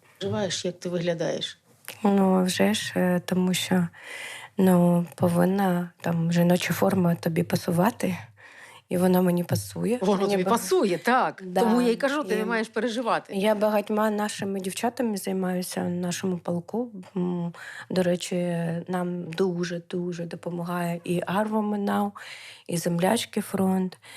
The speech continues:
Speaker 2: Ну, і та взагалі-то хочеться, щоб дівчатам було комфортно.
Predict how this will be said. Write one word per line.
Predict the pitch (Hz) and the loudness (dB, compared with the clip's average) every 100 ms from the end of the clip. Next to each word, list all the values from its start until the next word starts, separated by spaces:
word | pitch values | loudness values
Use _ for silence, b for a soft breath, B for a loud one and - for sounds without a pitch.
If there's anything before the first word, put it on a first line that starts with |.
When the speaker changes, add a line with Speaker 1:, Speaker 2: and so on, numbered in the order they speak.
| B B B | B B B
Speaker 2:
Ну, | 226 220 | 0 2
і | |
та | 196 185 | 2 0
взагалі-то | 175 175 - 180 190 - 175 | 0 -2 0 0 0 0 -2
хочеться, | 170 175 - - - 175 170 165 B B B | -2 -4 -4 -6 -2 0 0 -2 B B B
щоб | B - 170 | B 0 2
дівчатам | 175 - 185 190 180 | 2 2 2 2 2
було | 170 170 | 2 0
комфортно. | - 160 - 190 - 180 165 | -2 0 0 0 0 2 2